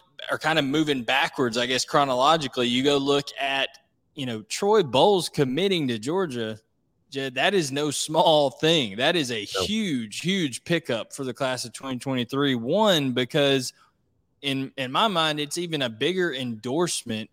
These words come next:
Speaker 1: for Georgia as a program and about what they do for athletes in their program when the head coach of an N F L team <laughs> says, "Hey, I want, you know, I'm signing off on my son to go there." Now, I know it was Troy's decision,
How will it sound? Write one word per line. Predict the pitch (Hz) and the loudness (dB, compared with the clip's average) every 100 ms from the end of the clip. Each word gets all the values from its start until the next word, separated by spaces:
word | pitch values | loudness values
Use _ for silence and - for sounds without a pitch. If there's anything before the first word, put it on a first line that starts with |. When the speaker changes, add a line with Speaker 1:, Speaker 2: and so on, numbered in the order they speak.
| _ _ - | _ _ -8
Speaker 1:
for | 143 139 | -2 0
Georgia | 113 131 156 151 120 101 110 - _ _ _ | 0 0 0 0 -4 -6 -10 -14 _ _ _
as | 135 135 | -4 -2
a | 120 | -4
program | - 170 196 170 120 104 104 113 - | -2 0 2 2 -2 -4 -8 -8 -4
and | 131 | -2
about | 127 131 110 | 0 0 0
what | 135 139 | -2 -2
they | 135 117 | -2 -2
do | 117 139 143 127 | 0 4 4 2
for | - 127 87 | 2 2 4
athletes | 127 151 - 131 117 | 4 2 2 0 0
in | 151 | 0
their | 156 | 0
program | 123 131 123 123 123 123 | 2 2 2 2 2 2
when | 131 | 2
the | 127 | 0
head | 117 202 196 - | 0 0 -2 -2
coach | 202 202 175 | 0 0 2
of | 160 | -2
an | 147 | -2
N | 143 165 | -2 -2
F | 156 - | -2 0
L | 156 147 | 0 -2
team | - 220 214 170 143 - _ - | -2 0 2 2 0 -4 _ -8
<laughs> | - _ _ - | -8 _ _ -12
says, | - 165 151 139 131 - 160 | 0 2 4 2 -2 -4 0
"Hey, | 175 147 | 2 2
I | 143 156 | 2 0
want, | 160 156 147 - _ _ _ _ _ | 0 -2 -4 -8 _ _ _ _ _
you | 151 | -2
know, | 123 113 | 0 0
I'm | 147 147 | 0 0
signing | 165 156 147 | 2 2 2
off | 143 139 - | 2 2 2
on | 131 | -2
my | 131 165 | 0 -2
son | 160 156 139 131 120 - _ | 0 0 0 0 -4 -8 _
to | - 131 | -2 2
go | 135 131 | 2 4
there." | 135 135 | 4 2
Now, | 113 123 | 2 0
I | |
know | 147 143 131 | 0 0 0
it | |
was | 127 | -4
Troy's | - 160 156 139 | -4 2 2 2
decision, | 131 127 - 175 165 123 | -2 -6 0 2 2 0